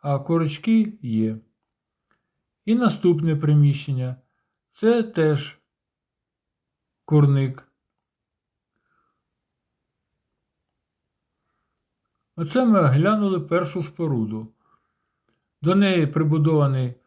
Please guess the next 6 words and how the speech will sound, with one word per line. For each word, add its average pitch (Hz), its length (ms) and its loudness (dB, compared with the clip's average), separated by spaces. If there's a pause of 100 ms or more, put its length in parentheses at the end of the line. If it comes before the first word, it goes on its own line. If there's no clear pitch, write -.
свинарник 214 680 -2
з 165 80 -6
вигулом. 196 680 -2 (1500)
І 175 120 -2
далі 156 380 4
ліворуч 202 680 0